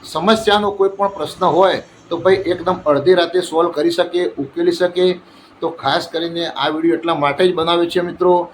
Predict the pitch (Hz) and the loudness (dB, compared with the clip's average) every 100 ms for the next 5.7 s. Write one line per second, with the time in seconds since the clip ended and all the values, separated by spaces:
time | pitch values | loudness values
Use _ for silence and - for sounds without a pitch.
0 | - - 156 170 - 135 147 170 180 170 | -18 -6 -2 -2 -2 -2 0 4 4 4
1 | 165 170 143 131 139 165 165 165 170 165 | 4 4 4 0 0 0 -2 -2 2 2
2 | 135 131 175 170 143 156 104 - - - | 2 2 2 2 -4 -8 -8 -14 -20 -14
3 | 151 143 139 156 156 156 156 147 160 151 | -10 -2 -2 -2 -4 -2 -2 -2 -2 -2
4 | 135 165 175 180 175 170 - - - 156 | 0 0 0 2 0 0 -10 -20 -12 -6
5 | 147 160 160 151 147 160 | -2 -2 -4 -4 0 0